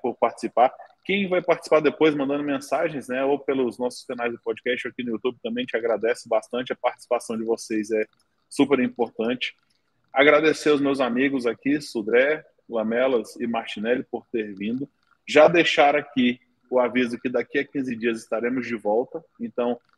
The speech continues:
anote na sua agenda, siga a gente no LinkedIn, né? LinkedIn é uma plataforma nova que a gente não estava, mas a gente entrou agora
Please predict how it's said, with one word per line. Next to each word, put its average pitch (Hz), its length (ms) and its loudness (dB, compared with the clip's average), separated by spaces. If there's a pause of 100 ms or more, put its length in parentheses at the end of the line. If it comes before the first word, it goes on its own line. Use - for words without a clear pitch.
(200)
anote 117 340 -2
na 120 80 -8
sua 123 180 2
agenda, 123 360 0
siga 135 300 0
a 117 40 0
gente 127 300 -4
no 113 60 -4
LinkedIn, 123 540 -2
né? 143 100 -2
LinkedIn 120 400 -2
é 127 40 -2
uma 123 100 -4
plataforma 120 580 -2
nova 120 220 0
que - 120 -10
a - 20 -8
gente - 140 -16
não 131 80 -4
estava, 123 320 2
mas 117 180 -2
a 117 60 -6
gente 117 160 -12
entrou 117 220 -2
agora 113 340 2